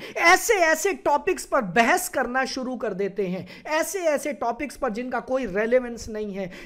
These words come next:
जिनका कोई मतलब नहीं है, जिनसे हमारे को कोई फायदा नहीं होने वाला। बस एक ही नुकसान होगा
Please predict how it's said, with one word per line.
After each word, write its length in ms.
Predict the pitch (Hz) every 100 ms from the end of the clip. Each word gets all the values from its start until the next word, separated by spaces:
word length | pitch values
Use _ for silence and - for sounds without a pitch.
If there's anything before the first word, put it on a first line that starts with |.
| -
जिनका 360 | 196 269 262 262
कोई 200 | 262 254
मतलब 520 | 196 220 233 240 202
नहीं 240 | 214 208
है, 180 | 196 208 - -
जिनसे 320 | 240 254 294
हमारे 280 | 233 247 254
को 120 | 247
कोई 200 | 247 277
फायदा 440 | 262 240 240 254
नहीं 200 | 233 233
होने 220 | 214 208 208
वाला। 320 | 202 196 180 - -
बस 200 | 240 269
एक 240 | 247 269
ही 80 | 269
नुकसान 420 | 220 208 214 214
होगा 380 | 190 185 190 180